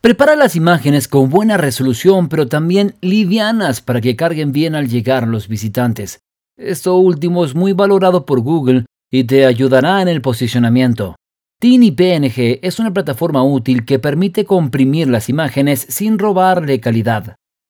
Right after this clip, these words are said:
Finalmente, te recomendamos crear contenido de valor si vas a tener un blog para atraer tráfico hacia tu tienda online.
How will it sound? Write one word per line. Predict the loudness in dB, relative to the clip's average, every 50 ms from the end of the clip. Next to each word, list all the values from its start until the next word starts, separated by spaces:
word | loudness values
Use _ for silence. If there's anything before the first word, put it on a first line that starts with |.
| _ _ _ _
Finalmente, | -2 0 2 4 4 4 2 2 2 0 0 0 -2 -2
te | 0 -2 -2
recomendamos | -2 -2 -4 -4 -2 -2 -2 -2 -2 -4 -4 -6
crear | -2 0 2 2 2 2
contenido | 0 -2 -2 -2 -2 -2 -2 -2 0 0 2 2
de | 2 2
valor | 0 0 0 0 0 -2
si | -2 -4 -2
vas | -2 -2 -2 -2
a | -4 -2
tener | -2 -2 -2 0 0
un | 0 -2 0
blog | 0 0 0 0 -2 -4 -2
para | -2 0 2 2 2 2 2
atraer | 0 -2 -2 0 0 0 0 0
tráfico | -2 -4 -2 -2 -4 -4 -2 -2 -2
hacia | -2 0 -2 -2 -2
tu | -2 -4 -4
tienda | -4 -2 -2 -2 -2 -2 -4
online. | -4 -6 -6 -6 -6 -6 -8 -12